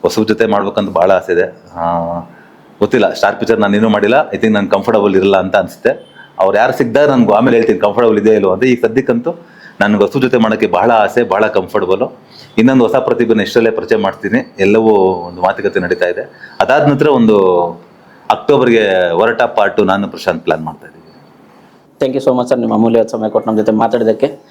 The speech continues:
Speaker 2: Thank you so much.
Speaker 1: Thank you. ಆ, You and Me ಹೆಸರೇ ತುಂಬ ಚೆನ್ನಾಗಿದೆ. ಆ, ಅಂಕುಶ್ ಅವರ ನೇತೃತ್ವದಲ್ಲಿ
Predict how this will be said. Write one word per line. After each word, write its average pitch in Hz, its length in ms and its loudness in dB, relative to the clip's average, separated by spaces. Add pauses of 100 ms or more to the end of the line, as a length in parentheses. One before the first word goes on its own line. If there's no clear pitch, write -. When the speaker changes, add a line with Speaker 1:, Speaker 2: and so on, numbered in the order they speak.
(300)
Speaker 2:
Thank 113 200 -2
you 107 120 -2
so 107 80 0
much. 104 140 -4 (220)
Speaker 1:
Thank 117 260 0
you. 123 120 0 (260)
ಆ, 87 400 -2 (680)
You 123 220 4
and 113 140 4
Me 113 160 2 (320)
ಹೆಸರೇ 107 240 0
ತುಂಬ 107 240 0
ಚೆನ್ನಾಗಿದೆ. 98 600 -2 (680)
ಆ, 87 60 0 (280)
ಅಂಕುಶ್ 98 480 -2
ಅವರ 95 160 2
ನೇತೃತ್ವದಲ್ಲಿ 95 800 -2